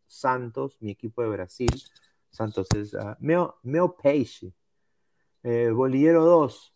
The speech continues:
Deportivo Cali, Independiente del Valle, Olimpia de Paraguay, Nacional de Uruguay, Colo-Colo, Deportivo Táchira,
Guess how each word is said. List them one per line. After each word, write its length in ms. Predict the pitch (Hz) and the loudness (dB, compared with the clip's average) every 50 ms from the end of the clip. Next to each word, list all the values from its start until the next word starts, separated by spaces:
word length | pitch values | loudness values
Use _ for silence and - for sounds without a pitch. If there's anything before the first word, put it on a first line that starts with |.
| _ | _
Deportivo 680 | - 120 113 117 123 117 113 - 147 147 147 135 127 - | -8 -6 -4 -4 -6 -6 -2 0 0 2 2 0 0 0
Cali, 640 | - 175 180 180 185 185 190 185 190 190 190 190 - _ _ _ _ _ _ _ _ _ _ _ _ _ _ _ _ _ _ - | 2 6 6 8 8 6 4 2 0 -2 -4 -6 -8 _ _ _ _ _ _ _ _ _ _ _ _ _ _ _ _ _ _ -12
Independiente 640 | 120 120 117 113 113 120 117 131 143 147 139 127 147 | -8 -6 -6 -4 -4 -4 -4 -4 -6 -6 -2 0 0
del 300 | 139 131 123 120 120 131 | 2 2 2 2 2 2
Valle, 600 | 156 170 175 175 175 175 175 175 180 180 160 151 - _ | 4 4 4 4 4 4 4 2 0 -2 -6 -8 -14 _
Olimpia 680 | - 107 113 113 120 135 160 170 170 160 147 - 139 123 | -6 -4 -2 -2 -2 -2 -2 -2 -4 -4 -4 -2 -2 -2
de 20 | 117 | -2
Paraguay, 920 | - 117 113 110 113 117 123 139 165 170 175 180 180 180 180 175 180 _ _ _ _ | -4 -4 -4 -2 -2 -2 0 0 0 2 2 0 0 -2 -2 -6 -8 _ _ _ _
Nacional 640 | 117 117 113 113 - - 117 117 127 135 147 147 143 | -12 -12 -12 -12 -10 -8 -8 -8 -6 -6 -6 -6 -6
de 120 | 131 127 120 | -4 -4 -2
Uruguay, 720 | 113 113 113 123 139 160 170 175 175 175 180 175 175 - _ _ _ _ _ _ | -2 -2 -2 -2 -2 -2 0 0 0 0 -2 -4 -6 -10 _ _ _ _ _ _
Colo-Colo, 1160 | - - 123 113 113 110 113 113 110 - - 175 185 180 175 175 170 175 175 180 175 - _ _ _ _ _ _ _ _ _ _ _ | -6 -2 -2 0 0 0 -2 -2 -4 -2 0 2 4 4 4 2 2 0 -2 -4 -6 -10 _ _ _ _ _ _ _ _ _ _ _
Deportivo 680 | - 120 113 - - 113 113 117 - 147 147 143 135 127 | -8 -8 -6 -4 -4 -4 -4 -2 0 0 2 2 0 -2
Táchira, 800 | - - 170 165 165 160 - - 165 165 160 165 160 160 160 - | -2 -4 -2 -2 -2 -4 -4 -2 -2 0 2 0 0 -2 -4 -8